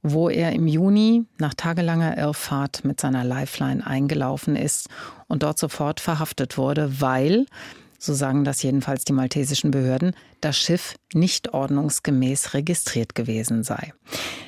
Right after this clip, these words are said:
Das Schiff liegt seitdem im Hafen auf Malta. Klaus-Peter Reisch sitzt heute hier bei uns im Studio in Frankfurt.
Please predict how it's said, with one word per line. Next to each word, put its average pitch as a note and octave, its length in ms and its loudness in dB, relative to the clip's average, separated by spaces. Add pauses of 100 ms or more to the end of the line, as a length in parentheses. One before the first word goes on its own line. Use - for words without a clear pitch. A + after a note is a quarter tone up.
Das - 160 0
Schiff - 500 0
liegt F3+ 600 2 (100)
seitdem F3 920 2 (520)
im F3 320 2
Hafen F#3 600 2
auf D3+ 260 -2
Malta. C#3 560 2
Klaus-Peter D3+ 680 -2
Reisch C#3 280 0
sitzt - 400 -4
heute C#3+ 220 0
hier C#3+ 80 0
bei C#3 120 -2
uns D3+ 220 0
im C#3+ 140 0
Studio D3 400 0
in - 160 0
Frankfurt. C#3 500 -2